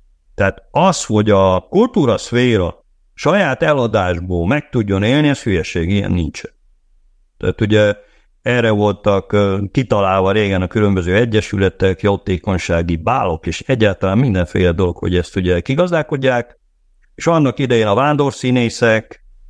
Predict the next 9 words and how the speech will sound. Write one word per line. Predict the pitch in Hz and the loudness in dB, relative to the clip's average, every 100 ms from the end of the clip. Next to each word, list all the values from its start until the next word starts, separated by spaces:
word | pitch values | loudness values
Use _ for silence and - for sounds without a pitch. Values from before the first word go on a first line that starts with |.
| - - - - - - - | -20 -20 -20 -20 -20 -20 -8
amikor | - 98 95 - 95 85 95 92 | 0 0 0 0 -2 -2 -2 0
megszorultak, | 104 127 - - 117 113 104 104 - | 2 0 -2 -2 0 0 -2 -2 -2
akkor | 101 107 | -2 0
eladták | 107 101 92 - - 87 90 | 2 2 0 -2 -2 -2 -2
a | 92 90 85 85 | -2 0 0 0
díszletet | 98 95 - 98 92 - | -2 -2 -4 -2 -4 -4
és | 78 | -4
a | 90 | -4
kosztümöt. | 82 180 - 143 123 113 107 - | -2 -2 0 0 2 2 -2 -10